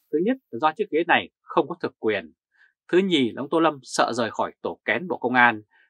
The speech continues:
thì ông sẽ bị các đồng chí của ông thịt giống như Trần Đại Quang vậy. Tự nhiên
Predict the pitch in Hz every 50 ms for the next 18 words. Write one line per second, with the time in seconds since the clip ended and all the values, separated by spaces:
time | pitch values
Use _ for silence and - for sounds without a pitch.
0 | _ _ 156 170 165 - 202 175 165 - - 208 - - 156 147 123 101 92 -
1 | - 117 127 175 - 143 139 135 - _ - 120 95 - _ _ _ _ _ 120
2 | 117 120 123 160 156 139 123 104 - _ _ - 127 107 87 80 80 - - -
3 | _ - 104 101 90 90 87 - - _ _ _ _ _ _ _ _ _ _ _
4 | _ _ _ _ _ - 135 117 123 127 127 120 104 95